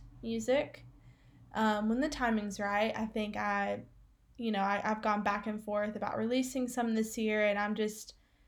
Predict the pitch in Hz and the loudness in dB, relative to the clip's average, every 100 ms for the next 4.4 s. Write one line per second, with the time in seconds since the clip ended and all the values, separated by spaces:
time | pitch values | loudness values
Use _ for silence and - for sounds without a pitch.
0 | _ _ - - 247 262 254 226 226 226 | _ _ -12 2 6 6 4 2 0 2
1 | 214 226 226 220 208 202 208 233 214 208 | 4 4 2 -2 -2 -2 2 2 2 2
2 | 208 214 - 220 214 208 208 214 208 - | 0 -2 -4 -2 -2 -2 -4 -4 -4 -4
3 | - 214 214 226 226 226 220 226 - - | -4 -4 -6 -4 -4 -2 -2 -4 -6 -8
4 | 214 202 202 214 | -4 -2 -4 -8